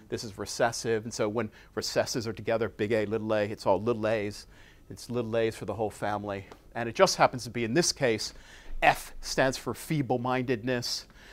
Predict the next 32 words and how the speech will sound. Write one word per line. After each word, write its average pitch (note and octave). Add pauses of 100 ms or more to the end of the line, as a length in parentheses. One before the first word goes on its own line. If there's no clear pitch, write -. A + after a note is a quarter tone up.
(140)
As C3+
a B2+
simple C#3+
way C3+
to C3+
say B2+
it, -
very C3
low B2
I A#2+
Q. C3 (360)
And C3+
eugenicists D3+ (340)
in C3+
addition D#3+
to D3
accentuating C#3
the A#2+
positive, C3 (260)
eliminate B2
the A2
negative. A2+ (380)
It's -
the E3
same A3
story, C#3+
it's A#2+
just -
a C3+
different B2+
quality. C3+
So D3